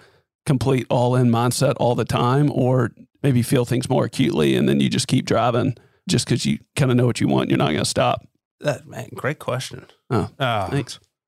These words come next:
Speaker 2: I th-, I would answer that question very differently five years ago, you know, and, uh, we just celebrated ten years in business, right? Like, monumental.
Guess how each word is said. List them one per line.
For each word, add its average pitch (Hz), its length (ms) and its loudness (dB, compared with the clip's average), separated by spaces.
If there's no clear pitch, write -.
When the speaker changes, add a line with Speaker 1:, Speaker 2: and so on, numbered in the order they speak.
Speaker 2:
I 123 80 -2
th-, - 140 -12
I 135 120 0
would 127 280 -2
answer 165 360 -2
that 165 200 -2
question 127 440 -4
very 123 300 -2
differently 107 500 -4
five 104 360 -4
years 90 240 -8
ago, - 360 -10
you 113 120 -2
know, 101 300 0
and, 98 360 -6
uh, 110 340 -12
we 123 140 -4
just 131 240 -2
celebrated 110 540 -2
ten 98 200 -2
years 95 240 -4
in 98 100 -4
business, 95 560 -8
right? 92 200 -4
Like, 95 200 -10
monumental. 98 760 -4